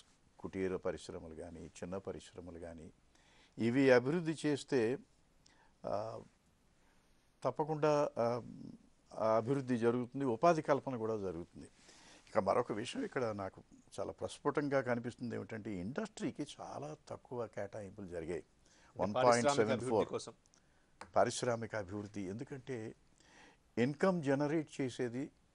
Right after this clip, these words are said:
Speaker 1: స-, సంపాదనను, స-, సంపదను పెంచేది, ఉపాధి కల్పన చేసేది పరిశ్రమ. పరిశ్రమలకి కేవలం,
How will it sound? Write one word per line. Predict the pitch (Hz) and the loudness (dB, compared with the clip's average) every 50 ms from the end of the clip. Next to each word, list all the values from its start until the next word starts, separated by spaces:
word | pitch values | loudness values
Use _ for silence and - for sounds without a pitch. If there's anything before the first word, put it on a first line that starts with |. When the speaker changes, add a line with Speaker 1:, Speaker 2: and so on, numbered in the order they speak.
| _ _ - - | _ _ -20 -18
Speaker 1:
స-, | - - - - _ _ _ _ _ _ _ _ - | -14 -12 -12 -12 _ _ _ _ _ _ _ _ -8
సంపాదనను, | - - 104 104 104 151 156 156 160 147 135 135 131 123 117 104 104 104 | -4 -4 -2 0 2 2 2 2 0 -2 -2 -2 -4 -4 -4 -6 -8 -8
స-, | 92 107 98 92 - | -6 -4 -4 -4 -2
సంపదను | - 104 95 98 151 147 151 147 143 | -2 -2 -2 0 -2 -2 -2 -2 -4
పెంచేది, | 117 - 104 101 104 - - 123 120 113 123 135 - - _ _ _ _ _ _ - _ - - - - - | -4 -4 -4 -4 -4 -6 -4 -4 -4 -4 -6 -8 -10 -12 _ _ _ _ _ _ -20 _ -20 -20 -8 0 2
ఉపాధి | 98 98 - 151 156 160 156 143 | 2 6 10 10 10 10 8 6
కల్పన | - - 120 127 - - 170 | 4 2 0 2 2 2 2
చేసేది | 170 147 131 135 123 113 - 131 123 113 131 147 139 127 120 | 2 0 -2 -4 -6 -4 -4 -6 -4 -4 -4 -6 -6 -6 -6
పరిశ్రమ. | 117 - 127 123 120 - 151 135 110 95 87 _ _ _ _ _ _ _ - - - - - - - - - _ - | -4 -6 -6 -6 -6 -8 -10 -12 -12 -14 -20 _ _ _ _ _ _ _ -20 -20 -20 -20 -20 -20 -20 -20 -6 _ 4
పరిశ్రమలకి | 123 131 185 - - 214 208 202 202 196 185 - - 151 | 6 6 6 4 2 2 4 4 4 2 0 0 -2 -4
కేవలం, | 120 - 131 127 143 160 175 185 175 160 151 156 156 156 165 | -2 0 2 2 2 2 0 0 0 0 -2 -2 -4 -4 -6